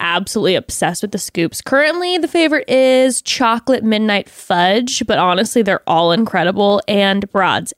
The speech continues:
every single item from Daily Harvest stays fresh in your freezer until you're ready to prepare it, which means no matter what your day brings, you're always just a few minutes away from a healthy, delicious meal or snack.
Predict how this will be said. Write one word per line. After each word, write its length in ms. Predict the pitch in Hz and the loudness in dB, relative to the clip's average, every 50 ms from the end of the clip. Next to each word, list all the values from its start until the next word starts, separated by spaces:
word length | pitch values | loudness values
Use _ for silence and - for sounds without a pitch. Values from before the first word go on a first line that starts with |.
| _ _ | _ _
every 460 | - 220 220 214 240 262 277 285 277 | -2 -2 0 2 2 2 2 2 0
single 360 | - - - 254 247 240 233 - | -2 -2 0 2 2 2 0 0
item 300 | 202 208 208 208 208 214 | 0 -2 0 0 0 0
from 180 | - 220 214 | 0 0 2
Daily 280 | 208 214 202 202 208 220 | 2 2 2 2 2 0
Harvest 340 | 196 202 202 185 202 190 - | 0 0 -2 -2 -2 -6 -4
stays 320 | - 233 220 233 226 - | 0 2 2 2 0 -2
fresh 320 | - - 233 226 214 - - - | -4 -2 -2 -2 -2 -4 -2 2
in 160 | 269 262 269 | 4 4 6
your 120 | 277 285 | 4 4
freezer 520 | 262 - - 285 277 277 285 254 269 277 247 | 2 0 -2 0 2 2 2 2 2 2 2
until 320 | 233 254 247 - - 262 | 2 0 -2 -2 -2 0
you're 180 | 262 254 254 247 | 2 2 2 2
ready 300 | 226 220 226 226 240 233 | 2 0 0 0 0 -2
to 120 | - 240 | -2 -2
prepare 460 | - 254 240 226 - - 226 233 220 | -2 -2 -2 -2 -2 -2 0 0 0
it, 180 | 214 - - - - - - - - | 0 -2 -4 -10 -16 -20 -20 -18 -4
which 180 | - 240 233 233 | -2 -2 0 2
means 240 | 247 247 240 233 226 | 2 2 2 2 2
no 80 | 240 | 2
matter 340 | 233 233 226 226 226 220 220 - - _ _ | 2 2 0 0 0 0 0 -2 -8 _ _
what 200 | - 214 226 - | 0 0 0 2
your 140 | 233 - 254 | 2 2 2
day 200 | 226 233 220 220 | 4 4 2 2
brings, 500 | 208 220 214 208 214 214 220 220 - - | 2 2 2 2 2 2 2 0 0 0
you're 160 | 220 208 - | -2 -2 0
always 260 | - 208 202 214 233 | 2 2 4 4 4
just 200 | 220 240 - - | 2 0 -2 -4
a 20 | 220 | -4
few 180 | - 226 220 | -2 0 0
minutes 240 | 214 208 208 214 - | 2 2 0 0 0
away 220 | 233 208 202 196 196 | 0 0 2 0 0
from 180 | - 202 196 | -2 -2 -2
a 60 | 190 | -2
healthy, 420 | 190 180 - 208 208 - - 226 220 | -2 -2 -2 -2 -2 0 -2 -4 -2
delicious 500 | 202 202 202 202 196 - - 196 - - | -2 -2 -2 -2 -4 -4 -4 -8 -4 -2
meal 380 | 208 196 196 196 196 196 202 | 0 0 2 2 2 0 0
or 100 | 185 180 | -2 -2
snack. 580 | 175 - - - 202 190 185 185 196 - _ - | -4 -6 -4 -2 -2 0 0 0 -2 -4 _ -16